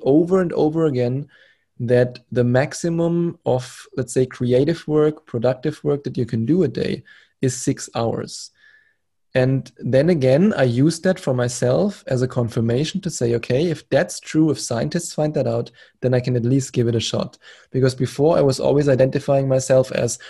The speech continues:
the hardworking entrepreneur. "Oh, I'm so amazing because I can do what all these YouTube gurus tell me."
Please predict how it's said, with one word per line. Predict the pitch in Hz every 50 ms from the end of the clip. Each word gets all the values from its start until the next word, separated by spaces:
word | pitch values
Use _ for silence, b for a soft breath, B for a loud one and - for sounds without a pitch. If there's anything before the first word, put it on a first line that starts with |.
| B B
the | - 127
hardworking | - - - 135 135 135 131 - 107 113 131 135 131 127 - 127 127 -
entrepreneur. | 131 131 127 - - 123 - 123 123 123 127 123 123 117 - -
"Oh, | - 135 139 135 135
I'm | 139 127 127
so | 120 - - 127 131 131
amazing | 123 127 135 135 135 127 117 123 123
because | 123 120 123 131 123 123
I | 123
can | 117 127 123
do | 123 135 135
what | 123 127 123
all | - 135 127 123
these | 127 123 113 123
YouTube | 147 151 151 - 131 120 -
gurus | 135 127 120 117 117 -
tell | - - 117 120
me." | 117 127 - -